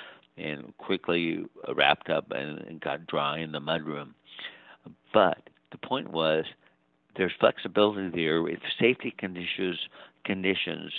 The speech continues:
become perilous or risky, they'll make a safety call and cancel the, the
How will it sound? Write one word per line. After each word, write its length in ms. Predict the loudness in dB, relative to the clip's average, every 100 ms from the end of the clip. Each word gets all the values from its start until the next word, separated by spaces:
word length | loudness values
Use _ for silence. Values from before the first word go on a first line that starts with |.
| -14 -20 _ -10
become 680 | -8 -2 0 0 -6 -14 _ -2
perilous 580 | 0 2 2 0 -4 -6 -6
or 280 | -2 0 4
risky, 600 | 4 2 0 -2 -2 -6 4
they'll 120 | 4
make 220 | 4 0
a 100 | 0
safety 340 | 2 2 0 -8
call 300 | -2 0 2
and 160 | 0
cancel 460 | -2 -4 -4 -4 -2
the, 420 | 4 4 4 -2 -8 -6 0
the 240 | 0